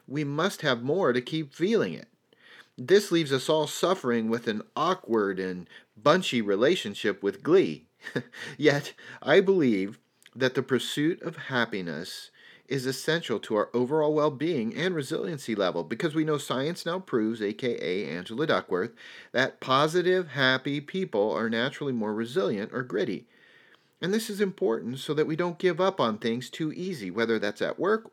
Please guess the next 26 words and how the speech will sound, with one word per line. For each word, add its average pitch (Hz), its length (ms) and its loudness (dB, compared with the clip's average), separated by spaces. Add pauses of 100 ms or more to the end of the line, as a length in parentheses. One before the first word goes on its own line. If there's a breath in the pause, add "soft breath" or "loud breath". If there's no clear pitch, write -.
or 107 180 2
at 92 220 -2
home 170 340 -2 (260 loud breath)
or 143 200 2
life 165 400 0
in 156 120 -2
general. 143 580 -4 (720 loud breath)
But 185 120 4
if 185 100 2
we 180 100 4
want 214 340 0
to 165 140 0
really 180 640 -2
understand 135 640 -2
the 117 40 0
pursuit 113 420 -4
of 101 80 -8
happiness, 123 720 -6
we 135 140 -4
need 185 300 -4
some 131 220 -6
new 135 140 -4
context - 800 -6
to - 140 -6
understand 104 600 -4
it. - 140 -6